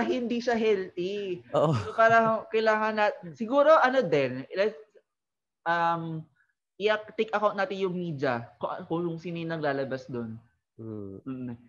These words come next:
Speaker 1: Kasi di ba para may napapanood ako, yung, may mga napapanood din ako, hindi lang to,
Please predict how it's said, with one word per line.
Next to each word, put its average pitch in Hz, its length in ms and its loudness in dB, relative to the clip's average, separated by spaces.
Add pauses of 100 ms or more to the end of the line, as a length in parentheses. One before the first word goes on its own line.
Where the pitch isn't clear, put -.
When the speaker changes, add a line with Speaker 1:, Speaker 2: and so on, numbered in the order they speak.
(180)
Speaker 1:
Kasi 226 220 -6
di 254 100 -4
ba 247 180 -2
para 233 320 2 (560)
may 190 140 -10
napapanood 196 640 -2
ako, 175 400 -6 (520)
yung, 165 840 -6 (480)
may 165 160 -6
mga 208 240 0
napapanood 196 480 0
din 180 160 -4
ako, 170 320 0
hindi 190 160 -4
lang 247 160 2
to, 247 80 -2